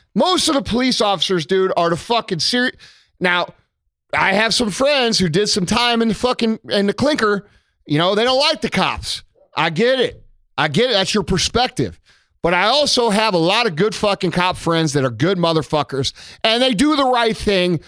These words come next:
regardless of what the other police are doing. Sal, we know a bunch of cops like that because you know what happens with those cops? What happens to 'em? They always end up getting in trouble with their fucking departments.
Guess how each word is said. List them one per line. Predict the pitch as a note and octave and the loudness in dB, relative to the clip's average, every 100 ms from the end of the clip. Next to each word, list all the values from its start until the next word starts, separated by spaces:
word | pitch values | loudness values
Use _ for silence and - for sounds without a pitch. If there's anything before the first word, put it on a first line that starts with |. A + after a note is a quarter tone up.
| - | -6
regardless | E3+ F#3 G3+ G#3+ A3 G3 - | -2 0 2 2 2 0 0
of | E3 | 0
what | F3+ - | -2 -2
the | E3+ | -2
other | E3+ E3+ | 0 0
police | - D3+ D#3 - | 0 0 0 -2
are | C3+ | 0
doing. | C3 A#2+ D#2 _ _ _ _ _ - | 0 -2 -6 _ _ _ _ _ -4
Sal, | - A3 A#3 A3+ - - | 0 2 2 -2 -6 -6
we | C3+ B3 | 0 2
know | B3+ A#3+ | 2 2
a | |
bunch | A#3+ C4+ G3+ | 0 0 -2
of | |
cops | - E3+ E3+ - | 0 0 0 0
like | D3+ - | -2 0
that | F#3+ A3+ | 0 0
because | G#3 - A3 F#3+ | -4 -2 -2 0
you | |
know | A3+ A#3+ | 0 0
what | A#3+ | 0
happens | G#3+ A#3 C4+ B3 | 0 -2 -2 -2
with | A#3+ B3+ | -4 -2
those | B3+ - | -2 0
cops? | C4 C#4 - - - | -2 -2 -4 -8 -8
What | F3+ F#3 | -2 0
happens | F#3+ F3 E3+ - | 0 0 -2 0
to | C3+ G#2+ | 0 -2
'em? | D#2+ - - | -6 -20 -4
They | D3 | 0
always | E3 F3+ D#3+ | 2 2 2
end | F3+ E3+ | 0 -2
up | |
getting | D3 F3 | -2 -2
in | D#3+ | -2
trouble | F#3+ E3 D#3 | 0 0 0
with | - | -2
their | C#3 | -4
fucking | - F3+ - C3 | -2 -4 0 -4
departments. | G#2 D#3 C3+ E2 - - | 0 -2 -2 -6 -10 -10